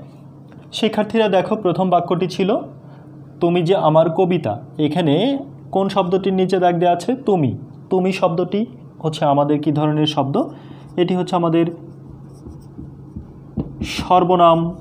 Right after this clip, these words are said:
শব্দ, অর্থাৎ যে শব্দগুলো বিশেষ্যের পরিবর্তে ব্যবহৃত হয় সেগুলোই হচ্ছে সর্বনাম শব্দ। আমরা সেটি দেখেছি, "তুমি।"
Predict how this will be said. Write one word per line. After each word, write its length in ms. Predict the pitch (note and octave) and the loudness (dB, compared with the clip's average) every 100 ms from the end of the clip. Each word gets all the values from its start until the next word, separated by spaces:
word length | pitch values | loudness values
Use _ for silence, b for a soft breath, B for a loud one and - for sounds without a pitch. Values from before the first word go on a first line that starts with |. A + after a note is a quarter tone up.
| - - - - - - - - - - - | -16 -20 -20 -20 -20 -20 -20 -20 -20 -20 -12
শব্দ, 480 | - D3 B2+ B2+ - C3+ - - - - - - - - - - - - - - - - - - | 0 2 2 0 -2 -10 -18 -20 -20 -20 -20 -20 -20 -20 -20 -20 -20 -20 -20 -20 -20 -20 -8 0
অর্থাৎ 420 | C#3+ D#3+ D#3 - C#3 | 0 2 -2 -4 -2
যে 180 | C3 D#3 | 2 2
শব্দগুলো 720 | D#3+ C#3+ D3 D3 D3+ D#3+ - - | 2 2 2 4 2 2 -4 -6
বিশেষ্যের 500 | C3+ D#3 F3 D#3+ F3+ D#3+ | 0 0 0 -2 -4 -2
পরিবর্তে 460 | E3+ E3+ E3 D3+ E3 | 0 2 0 0 2
ব্যবহৃত 400 | C#3+ B2+ C3+ C3+ | 2 2 0 0
হয় 160 | C3 | -2
সেগুলোই 460 | C3 C3+ B2+ C3 C3 | -2 -2 0 0 0
হচ্ছে 360 | B2+ B2 C#3+ D#3 B B | -2 -4 -6 -6 B B
সর্বনাম 560 | - - D3 D3 C#3+ C#3 | -10 0 2 2 2 0
শব্দ। 380 | C#3 A#2 B2 F#3 - B B - | 0 0 0 -2 -6 B B 0
আমরা 460 | C3+ B2+ C3 - - | 2 4 2 -2 -12
সেটি 280 | - D#3+ D3 | -6 -2 0
দেখেছি, 380 | C#3+ C#3 C3+ D#3 | 2 2 0 -2
"তুমি।" 400 | D3+ D3 C3 G3 | 0 2 2 0